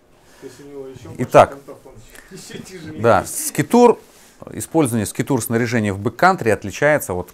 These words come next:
Speaker 2: именно самим снаряжением. Щас мы пройдемся по нему, разберем, что это такое. Ну, первое, самое основное. Мы, я уже не буду там скакать,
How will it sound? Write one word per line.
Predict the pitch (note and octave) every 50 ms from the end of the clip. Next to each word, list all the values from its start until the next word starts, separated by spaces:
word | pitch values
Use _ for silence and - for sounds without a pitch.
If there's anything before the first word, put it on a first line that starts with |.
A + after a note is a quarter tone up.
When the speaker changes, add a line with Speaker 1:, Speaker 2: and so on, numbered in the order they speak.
| _ -
Speaker 2:
именно | - A#2 A#2 A2 G2
самим | - - F#2+ G2 A2 G#2+
снаряжением. | - - G2+ F#2+ G2+ G2 E2+ F#2 E2+ D#2+ D#2+ D#2
Щас | D#2 - B2+ A#2+ - -
мы | G#2+ G2 F#2 - - - -
пройдемся | - G2+ G#2 G2+ G2 F2+ E2+ - -
по | - G2+
нему, | G#2 A#2 C#3+ F3+ F#3 B2+
разберем, | G#2+ F2 F2+ G#2 B2 D#3 E3+ E3 - - - - - - - - - - - - _ _ _ _
что | - - - C3 D3
это | C#3+ - B2
такое. | - A#2+ - - - G2+ F2+ D#2+ - - _ _ _ _ _ _ _ _ _ _ _ _ _ _ _ _ _ _ _ _ _ _ _ _ _ _ _ _ - _ _ _ _ _ _ _ - - - _ _ _ - _ - - - - - - - - - - _ - _ - -
Ну, | C3+ E3 - - - - - - - - - - - - -
первое, | D3+ D3 A#2+ G#2+ F#2+
самое | - - B2+ A#2 A2 G#2
основное. | G2 - - A2 A2 A2 A2 G2+ F2+ E2
Мы, | G#2 C3+ D3+ - - - _ _ _ _ _ _ _ _ _ _ _ _ _ _ _ _ _ _ _ _ _ - - -
я | G#2+ B2 B2+
уже | A#2 G#2+ A#2+
не | C3
буду | C3 F#3 G#3 D#3+ C3
там | - - F2+ E2+ -
скакать, | - - G2+ - - F2 -